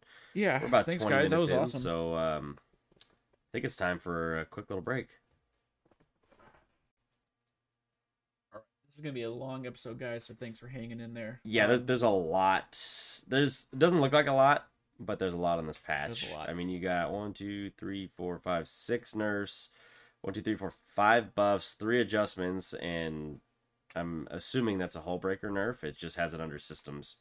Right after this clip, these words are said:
Speaker 2: Doesn't say one way or the other. Um, we did go
Speaker 1: How
Speaker 2: over
Speaker 1: about you?
Speaker 2: Olaf and Talia, so we can skip those two.
Speaker 1: Yeah.
Speaker 2: If you guys want to know more about them, please refer to episode fifty from last week,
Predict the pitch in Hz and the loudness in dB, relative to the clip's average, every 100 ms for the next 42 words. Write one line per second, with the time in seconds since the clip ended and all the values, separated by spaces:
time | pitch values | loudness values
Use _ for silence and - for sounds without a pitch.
0 | _ - 90 90 90 85 85 85 82 73 | _ -8 -6 -4 -4 -4 -6 -6 -6 -4
1 | 92 107 101 - _ _ _ - - - | -4 -4 -8 -12 _ _ _ -20 -20 -20
2 | - _ - 95 98 90 87 82 82 - | -20 _ -2 2 4 4 2 0 -4 -8
3 | _ 110 107 135 139 151 139 135 131 123 | _ -4 2 2 8 8 8 6 4 6
4 | 127 123 107 107 95 107 120 - 92 80 | 6 4 -4 -2 0 2 0 -2 -6 -6
5 | - - 123 104 110 113 - 123 127 131 | -8 -6 -6 -4 -4 -4 -4 -2 -2 -6
6 | _ _ _ _ _ _ _ _ _ - | _ _ _ _ _ _ _ _ _ -18
7 | - _ 95 98 107 110 98 107 - 98 | -18 _ -6 2 4 4 4 0 0 -2
8 | 104 104 104 101 104 117 113 110 - 107 | 0 0 2 4 2 0 -2 -4 -4 -4
9 | 101 95 104 90 80 95 90 78 - 147 | -4 -6 -4 -2 -4 -6 -6 -6 -4 -4
10 | 143 135 135 - _ _ _ _ _ _ | -2 -4 -4 -8 _ _ _ _ _ _
11 | 95 92 87 - 143 147 - - | -2 0 0 -2 -2 -2 -4 -20